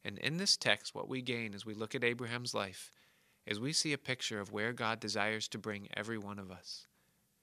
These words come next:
to the place where there is such a communion and such a fellowship and such an experience and such a reality between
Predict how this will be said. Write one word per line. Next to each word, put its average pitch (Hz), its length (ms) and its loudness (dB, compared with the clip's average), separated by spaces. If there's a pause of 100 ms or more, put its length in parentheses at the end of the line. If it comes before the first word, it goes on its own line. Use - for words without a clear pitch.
(160)
to 110 100 -2
the 104 80 -2
place 123 320 0
where 117 140 -2
there 113 220 2
is 113 100 -2
such - 340 4
a - 40 -10
communion 120 720 -4 (280)
and 98 120 -8
such - 260 4
a 131 40 -4
fellowship 120 760 0 (380)
and 104 100 -10
such - 240 4
an 135 80 0
experience - 1200 4 (300)
and 92 80 -8
such - 300 6
a 139 40 2
reality 135 760 4 (280)
between 110 380 -2